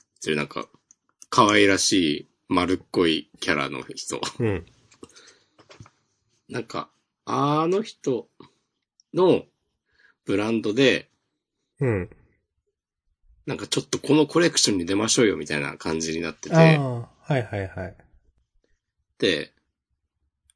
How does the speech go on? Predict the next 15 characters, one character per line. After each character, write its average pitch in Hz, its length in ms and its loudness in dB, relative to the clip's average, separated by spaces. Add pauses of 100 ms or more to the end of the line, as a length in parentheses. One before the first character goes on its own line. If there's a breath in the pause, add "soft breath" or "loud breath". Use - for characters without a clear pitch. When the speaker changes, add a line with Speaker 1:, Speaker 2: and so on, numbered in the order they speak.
(340)
Speaker 1:
言 131 160 4
っ 135 40 4
ち - 200 -2
ゃ 185 60 4
う 175 80 2
と、 151 400 2 (220)
カ 143 180 4
バ 180 140 6
ン 196 180 6
を 196 80 6
作 - 280 -2
ろ 185 140 4
う - 40 -2
っ - 20 -18
て - 260 -8